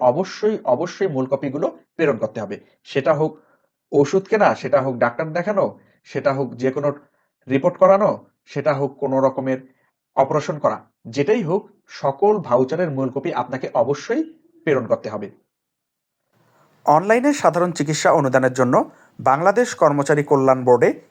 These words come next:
কিভাবে রেজিস্ট্রেশন করতে হয়, এ সংক্রান্ত একটি ভিডিও আমার চ্যানেলে রয়েছে, আপনারা প্রয়োজনে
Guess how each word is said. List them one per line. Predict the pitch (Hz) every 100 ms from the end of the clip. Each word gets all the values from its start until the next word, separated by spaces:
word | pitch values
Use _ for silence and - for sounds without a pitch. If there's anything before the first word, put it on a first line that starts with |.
| _
কিভাবে | - 208 233 233
রেজিস্ট্রেশন | 165 143 - 151 147 131
করতে | 131 143
হয়, | 160 320 - _ -
এ | 160
সংক্রান্ত | 233 226 240 226 226 165
একটি | -
ভিডিও | 127 127 139 190
আমার | 226 139 131
চ্যানেলে | 131 127 156
রয়েছে, | 143 110 - 113 _ _ _ _ _ -
আপনারা | 147 175 175
প্রয়োজনে | 165 151 147 202